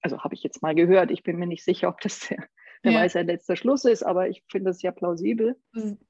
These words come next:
Speaker 1: ähm, dass man dadurch, wenn man neue Begebenheiten schafft, merkt sich das, das Gehirn eher.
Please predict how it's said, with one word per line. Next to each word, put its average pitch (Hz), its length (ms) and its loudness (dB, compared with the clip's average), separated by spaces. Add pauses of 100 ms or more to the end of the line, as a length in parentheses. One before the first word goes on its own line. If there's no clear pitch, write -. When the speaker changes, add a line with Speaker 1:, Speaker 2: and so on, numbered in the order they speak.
Speaker 1:
ähm, 202 360 -2
dass 196 180 -4
man 214 140 -2
dadurch, 226 400 -4
wenn 208 100 -4
man 208 300 -8
neue 208 580 0 (480)
Begebenheiten 175 760 0
schafft, - 540 -6 (920)
merkt 202 320 0
sich 214 120 0
das, 180 180 -2
das - 180 -8
Gehirn 165 380 -4
eher. 143 400 -6